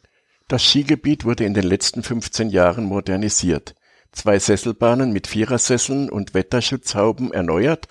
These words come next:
und ein steiler Schlepplift durch einen Zweiersessellift ersetzt. Beschneiungsanlagen auf den Hauptpisten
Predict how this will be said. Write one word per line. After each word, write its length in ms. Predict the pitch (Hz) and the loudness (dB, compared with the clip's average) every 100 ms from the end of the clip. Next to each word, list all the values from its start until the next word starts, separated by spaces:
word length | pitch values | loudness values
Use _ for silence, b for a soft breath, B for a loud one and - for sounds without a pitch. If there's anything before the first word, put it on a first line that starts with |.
| B B | B B
und 200 | B 131 | B -2
ein 160 | 85 101 | 0 0
steiler 400 | - 92 104 113 | 2 4 4 2
Schlepplift 580 | - 98 - 123 - - | 0 -4 -2 -6 -6 -4
durch 200 | 104 67 | -4 -2
einen 200 | 95 85 | -4 -4
Zweiersessellift 1000 | - 82 90 104 - 98 104 98 - 98 | -4 0 2 2 0 -2 -2 -6 -4 -4
ersetzt. 600 | 117 82 73 - - - B B B B B | -2 -2 -4 -6 -8 -12 B B B B B
Beschneiungsanlagen 1040 | 95 - 90 120 139 - 90 87 87 113 | -2 2 4 4 2 -2 0 4 4 2
auf 140 | 73 - | -4 -4
den 220 | 87 78 | -4 0
Hauptpisten 720 | 92 - - 127 - - 139 | 0 -2 -4 -2 -2 -2 -4